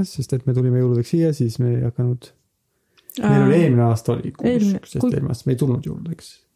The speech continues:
Speaker 1: Eestisse.
Speaker 2: Kust te
Speaker 1: Perega.
Speaker 2: saite kuuse?
Speaker 1: Äh, meil seal lähedal on tänav, kus on igasugused kuusemüüjad muu hulgas, äh, jõulude ajal või noh, alates detsembrikuust on müünud kuuski.
Speaker 2: Ah, see oli siis sihuke istanduse kuusk,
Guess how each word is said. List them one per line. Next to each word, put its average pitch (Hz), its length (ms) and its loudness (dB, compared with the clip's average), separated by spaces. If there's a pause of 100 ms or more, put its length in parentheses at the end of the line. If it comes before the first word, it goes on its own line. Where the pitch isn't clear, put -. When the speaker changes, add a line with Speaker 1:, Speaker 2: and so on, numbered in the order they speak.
(160)
Speaker 1:
Eestisse. - 460 -16
Speaker 2:
Kust 247 240 -2
te 220 80 0
Speaker 1:
Perega. 226 180 2
Speaker 2:
saite 196 180 -2
kuuse? 196 340 0 (1000)
Speaker 1:
Äh, 139 400 2
meil 151 400 0
seal 165 160 2
lähedal 165 260 0
on 139 80 0
tänav, 180 360 -2 (520)
kus 131 200 -2
on 131 100 2 (240)
igasugused 131 800 0
kuusemüüjad 123 680 0
muu 123 200 2
hulgas, 120 420 -2 (140)
äh, 160 260 -8
jõulude 131 360 -2
ajal 127 240 -2
või 131 220 -4
noh, 120 140 -4 (280)
alates 127 400 -4
detsembrikuust 131 600 -4
on 127 100 0
müünud 127 320 0
kuuski. 131 380 -6 (280)
Speaker 2:
Ah, 202 180 -2
see 233 120 0
oli 226 140 0
siis 202 160 -2
sihuke 214 300 0
istanduse 190 720 0
kuusk, 202 520 -2